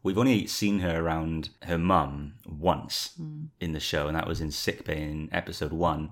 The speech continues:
Speaker 1: and she was a little bit shouty with her there and stuff. So I wonder if she was playing up more 'cause her mum was there. And this, this sort of confirmed for me this theory that Mariner might be slightly untouchable based on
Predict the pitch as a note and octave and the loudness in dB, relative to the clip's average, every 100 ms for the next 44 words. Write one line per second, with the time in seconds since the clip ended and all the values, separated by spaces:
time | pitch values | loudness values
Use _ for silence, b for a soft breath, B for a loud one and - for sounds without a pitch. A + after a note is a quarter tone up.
0 | - F2 D#2+ E2 D#2+ D#2+ D#2+ D#2+ - - | -8 -4 -2 -2 -2 -2 -2 -4 -8 -14
1 | - F2 E2 F2 F#2 F2+ E2+ E2 - _ | -6 -4 0 2 4 4 4 2 -2 _
2 | - - F2 E2 E2 D#2 E2 D#2+ E2 E2+ | -4 4 4 4 0 0 0 2 4 4
3 | E2 - F#2 F2+ - _ - F#2+ G2+ A2 | 0 0 0 0 -6 _ 4 8 8 8
4 | A2 F#2+ F2+ - - - - - F2 F2 | 6 6 6 2 -8 -8 -4 0 0 0
5 | E2 - - F#2+ F2+ F#2 E2+ D#2+ F2 - | -2 -2 4 6 6 4 2 -2 -2 -2
6 | E2 E2+ E2+ D#2+ D2+ D2 E2+ - - - | 0 2 2 2 -4 -2 -4 -4 -12 -2
7 | - C#3+ D#3+ - A#2 C3 - G#2 F#2 E2+ | 6 6 6 0 0 0 0 2 2 -2
8 | - - - - G#2+ G#2 G2 E2 D#2 - | -6 -6 -4 6 8 8 4 -2 -2 -6
9 | - G2 F2+ E2 D2+ D#2+ - F2+ F#2 F#2 | -2 0 2 2 0 -2 -4 4 6 6
10 | E2+ F2 E2+ - D#2+ - - F2+ F2 F2 | 4 2 0 -2 -4 -4 0 2 2 0
11 | E2+ - - - G#2+ A#2+ A#2 _ F#2 F2 | 0 -2 -6 -4 -4 -4 -6 _ 0 0
12 | F#2 F2 | 0 2